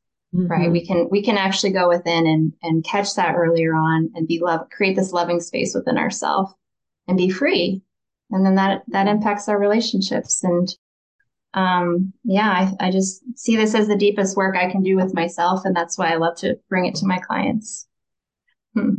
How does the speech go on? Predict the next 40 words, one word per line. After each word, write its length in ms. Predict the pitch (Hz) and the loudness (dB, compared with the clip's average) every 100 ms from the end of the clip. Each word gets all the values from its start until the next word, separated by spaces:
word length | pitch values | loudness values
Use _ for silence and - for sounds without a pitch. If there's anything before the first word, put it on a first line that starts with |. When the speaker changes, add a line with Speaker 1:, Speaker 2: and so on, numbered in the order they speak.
| - | -2
Speaker 2:
That's 160 | 202 - | -6 -2
so 160 | 220 190 | 0 2
great. 440 | 185 185 180 - - | 2 2 2 0 0
You 80 | 208 | 4
know, 320 | 202 185 - | 4 2 0
as 160 | 196 190 | 2 2
I 80 | 202 | 4
was 260 | 185 175 196 | 2 2 2
listening 540 | 202 202 214 180 170 | 2 2 0 2 0
to 140 | 170 175 | 0 2
you 220 | 165 160 | 4 2
and 180 | 156 165 | 0 -2
picturing 480 | 214 202 - 175 | -2 -2 0 2
myself 600 | 165 156 151 - 143 143 143 | 4 2 0 0 0 0 -4
as 160 | 147 | -4
one 160 | 156 156 | 0 0
of 100 | 151 | 0
your 140 | 147 | -2
clients, 720 | 151 - 170 165 147 117 - - - _ - | -4 -2 0 2 2 0 -2 -6 -12 _ -4
I 80 | 202 | -2
could 240 | 214 196 | 0 -2
feel 160 | - 254 | 2 4
myself 560 | 233 220 214 208 190 196 | 4 2 2 0 0 2
relaxing 960 | 170 165 160 180 - - 151 139 139 - _ _ _ | 2 2 2 0 -4 -2 0 0 -2 -4 _ _ _
Speaker 1:
Aw. 60 | 240 | -4
Speaker 2:
somewhat, 520 | 214 185 175 160 156 - - | 0 2 2 2 0 -4 -2
because 640 | 208 208 208 180 175 170 - | -2 0 0 2 0 -2 -2
it's 220 | 190 190 | -2 0
this 260 | 208 202 | 0 0
idea 500 | 208 190 185 208 208 - | 0 0 2 4 4 2
of, 200 | 175 165 170 - _ _ | 0 -2 -6 -20 _ _
"I 60 | 214 | 0
don't 100 | 233 | 2
have 180 | 240 233 | 2 0
to 100 | 196 | -2
strive 640 | - - 196 220 226 214 | -2 -4 -2 2 2 0
to 100 | 208 | -2
get 140 | 185 208 | -2 -2
it 120 | - | 0
right." 500 | 185 226 - - - | -2 -2 -2 -6 -12